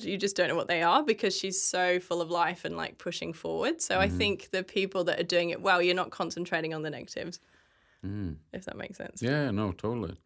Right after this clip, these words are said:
Speaker 2: But for the listeners, people who get stuck, I think this is something that's interesting
Speaker 1: Yeah.
Speaker 2: with, around designing a life and doing what, having a better life, better outcome, is, is how do you, how do you cope with that? How do you manage that? You know, the days that are harder, um, you know, just,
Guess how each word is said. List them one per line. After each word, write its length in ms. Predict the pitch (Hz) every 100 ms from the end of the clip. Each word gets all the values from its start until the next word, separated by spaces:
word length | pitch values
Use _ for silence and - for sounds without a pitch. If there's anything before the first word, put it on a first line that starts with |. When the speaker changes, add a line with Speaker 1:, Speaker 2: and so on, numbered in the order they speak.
| _ _ _ _
Speaker 2:
But 100 | 98
for 80 | 101
the 80 |
listeners, 560 | 98 135 - 92 82 78
people 160 | 104 92
who 160 | 92
get 220 | 80 87
stuck, 520 | - - 117 95 78 -
I 40 |
think 160 | - 92
this 160 | 90
is 80 | 90
something 240 | - 82 80
that's 160 | 76
interesting 540 | 71 90 - 82 101 78
Speaker 1:
Yeah. 60 |
Speaker 2:
with, 180 | 78 -
around 300 | 80 82 80
designing 300 | 76 80 80
a 40 | 78
life 360 | 80 82 78
and 100 | 76
doing 300 | 73 80 78
what, 180 | 78 76 - _ _ _ _
having 200 | - 95
a 40 | 85
better 280 | 80 107 98
life, 340 | 73 71 78
better 160 | 85 78
outcome, 600 | 87 - - 73 85 95 - -
is, 380 | 85 82 76 76
is 180 | 85
how 200 | - 98
do 120 | 90 85
you, 320 | 85 85 -
how 80 | 90
do 80 | 87
you 60 | 80
cope 240 | 95 -
with 80 | 82
that? 100 | 80
How 100 | 85
do 100 | 90
you 120 | 85 85
manage 420 | 85 87 82 73
that? 220 | 73 62 - _ _ _ _ _ _
You 60 | 90
know, 40 | 82
the 60 |
days 420 | 80 92 87 85
that 100 | 82
are 60 | 80
harder, 560 | - 85 85 82 71 82 82 -
um, 680 | 82 80 78 76 76 76 - - -
you 100 | 82
know, 80 | 67
just, 440 | 71 - - -